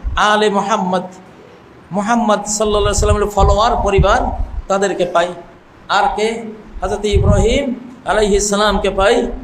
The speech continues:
আর ইব্রাহিম পরিবার, ইব্রাহিমের যে বংশধর,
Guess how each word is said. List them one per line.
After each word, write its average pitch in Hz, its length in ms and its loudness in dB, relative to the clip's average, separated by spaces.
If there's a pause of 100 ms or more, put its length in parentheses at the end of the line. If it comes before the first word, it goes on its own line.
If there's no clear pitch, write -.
(240)
আর 196 200 2 (460)
ইব্রাহিম 196 520 0
পরিবার, 202 400 2 (520)
ইব্রাহিমের 214 600 0
যে 214 80 0
বংশধর, 196 540 0